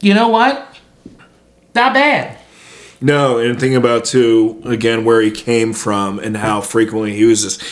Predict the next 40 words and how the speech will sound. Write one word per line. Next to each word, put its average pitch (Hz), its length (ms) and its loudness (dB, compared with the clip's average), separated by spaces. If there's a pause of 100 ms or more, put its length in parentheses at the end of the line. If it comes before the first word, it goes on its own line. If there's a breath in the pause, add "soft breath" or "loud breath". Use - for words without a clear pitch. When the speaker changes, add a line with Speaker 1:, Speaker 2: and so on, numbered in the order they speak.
(120 loud breath)
Speaker 2:
he 156 120 -2
was 147 80 4
Speaker 1:
Mm-hmm. 135 100 -2
Speaker 2:
swinging 131 240 0
at 104 120 -2
everything. 127 640 0
He 123 100 -2
was 117 100 2
an 107 100 -2
easy 123 400 4
out. 113 440 -2
Speaker 1:
Yeah. 165 340 -2
Speaker 2:
Now 120 320 2
they, 123 300 -4
you 127 240 -2
know, 120 80 0
the 117 60 -10
pitchers 123 280 -2
have 123 180 -4
to 123 80 -2
approach 113 420 -2
it 113 60 -4
a 147 60 -2
little 190 80 0
bit 127 300 -4
differently. 135 840 2
Um, 113 480 -2
he's 110 180 -6
seeing 120 220 -8
a 110 80 -10
lot 110 240 -4
more, 107 420 -4 (140)
uh, 101 600 -2 (340 loud breath)
you 117 100 0
know, 117 60 2
balls 110 380 -10
come 110 100 -16
across 104 320 -16
the 101 60 -20
plate. 104 440 -12